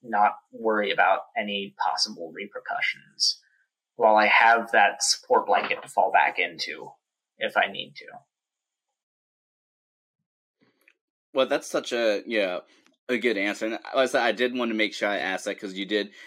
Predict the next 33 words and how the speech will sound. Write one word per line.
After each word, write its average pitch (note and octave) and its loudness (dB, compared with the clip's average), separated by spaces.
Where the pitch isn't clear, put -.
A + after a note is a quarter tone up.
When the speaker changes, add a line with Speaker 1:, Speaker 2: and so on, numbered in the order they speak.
Speaker 2:
bring D3+ 4
it B2+ 4
up, A#2+ 2
and C3+ 2
I C3+ 4
feel C3 4
like A2+ 2
it, G#2+ -10
it A#2 0
wouldn't G#2+ -2
be G2 -6
right G2 -2
<laughs> - 0
if - -2
I, G#2 2
you A#2 -2
know, F#2+ -2
had G2 -4
ended G2 -6
this F#2 -8
without F#2 -8
asking. G#2+ -4
And C#3+ 2
I D3 4
guess D3+ 2
a C#3 4
last C#3+ 2
thing F3 0
I B2 4
will A#2 2
say A2+ 4
as G2 -2
we, G2 -4